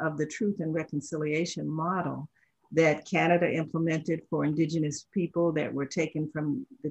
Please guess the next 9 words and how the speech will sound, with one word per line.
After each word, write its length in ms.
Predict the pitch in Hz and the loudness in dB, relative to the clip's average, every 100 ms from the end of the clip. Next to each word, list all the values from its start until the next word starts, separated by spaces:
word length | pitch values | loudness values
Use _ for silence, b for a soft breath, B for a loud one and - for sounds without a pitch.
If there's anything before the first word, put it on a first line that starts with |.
| - | -2
children 420 | 214 175 160 165 | 2 4 2 2
were 120 | 147 | 0
taken 400 | - 156 151 156 | -2 -4 -2 -2
and, 140 | 147 139 _ _ _ | -2 -4 _ _ _
and 180 | 160 143 | -4 -2
put 240 | - 175 | 0 2
into 300 | 165 160 165 | 4 2 -2
boarding 420 | 143 160 175 170 | 0 2 2 2
schools. 680 | 160 - 165 156 160 190 - | -2 -6 -6 -4 -4 -6 -10